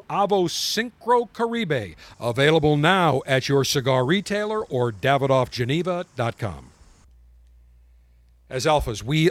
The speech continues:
love our meat products. I'm one of the founding members of peta. Not that peta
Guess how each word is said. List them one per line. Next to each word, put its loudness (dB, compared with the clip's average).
love 4
our -4
meat -8
products. -12
I'm -8
one -4
of -4
the -8
founding 0
members -2
of -2
peta. -2
Not -8
that -12
peta -16